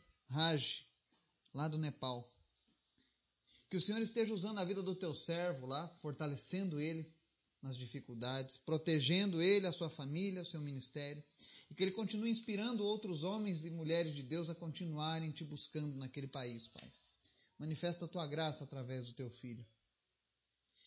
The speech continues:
Te apresentamos também, Senhor, a vida do Juliano Ribeiro e da sua família. Que o Senhor esteja visitando essa família,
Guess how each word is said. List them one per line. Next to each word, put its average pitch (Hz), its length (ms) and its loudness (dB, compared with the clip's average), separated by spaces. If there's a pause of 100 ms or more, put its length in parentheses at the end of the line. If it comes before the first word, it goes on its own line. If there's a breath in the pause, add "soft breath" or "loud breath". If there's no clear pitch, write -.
Te 190 120 -2
apresentamos 196 580 0
também, 208 400 2
Senhor, 208 280 0
a 190 100 0
vida 185 320 -2
do 170 160 -4
Juliano 170 400 0
Ribeiro 156 420 0
e 143 40 -10
da 147 100 -4
sua 147 160 -6
família. 151 520 -6 (2500 soft breath)
Que 175 100 0
o 165 40 4
Senhor 196 240 2
esteja 196 480 6 (580)
visitando 180 640 0
essa 165 200 -2
família, 143 540 -4